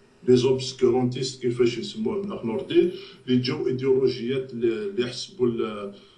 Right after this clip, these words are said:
اللي يقولوا المرأة بلي هي ال-، خلق ضعيف، لا،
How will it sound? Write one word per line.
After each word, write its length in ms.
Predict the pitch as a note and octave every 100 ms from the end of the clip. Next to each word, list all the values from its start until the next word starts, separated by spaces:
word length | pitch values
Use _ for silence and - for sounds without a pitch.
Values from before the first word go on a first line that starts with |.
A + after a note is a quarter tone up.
| _ A2
اللي 320 | A2+ A2+ A2+
يقولوا 320 | A2+ B2+ C3
المرأة 420 | A#2 A2+ A#2 A2+
بلي 300 | G#2+ A2+ G#2
هي 140 | A2 A2
ال-، 540 | A2 A2 G#2+ G#2+ G2+
خلق 360 | - B2 B2 A#2
ضعيف، 600 | - A2 G#2+ A#2+ A#2+ A2+
لا، 360 | A2 A2+ A2+